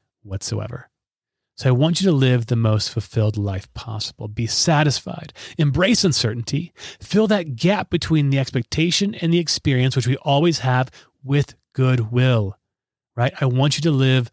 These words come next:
a fulfilled life. When we fill it with suspicion, it does not lead to fulfillment.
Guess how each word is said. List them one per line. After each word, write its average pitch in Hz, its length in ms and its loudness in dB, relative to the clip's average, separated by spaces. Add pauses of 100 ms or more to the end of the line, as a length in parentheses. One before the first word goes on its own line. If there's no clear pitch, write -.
(100)
a 127 80 -8
fulfilled 117 440 0
life. 117 440 -2 (500)
When 127 100 0
we 127 100 4
fill 139 260 0
it - 80 -2
with 185 120 -2
suspicion, 131 760 0 (240)
it 117 260 -4
does 110 200 0
not 120 320 2 (260)
lead 113 360 0 (220)
to 120 80 -2
fulfillment. 117 600 0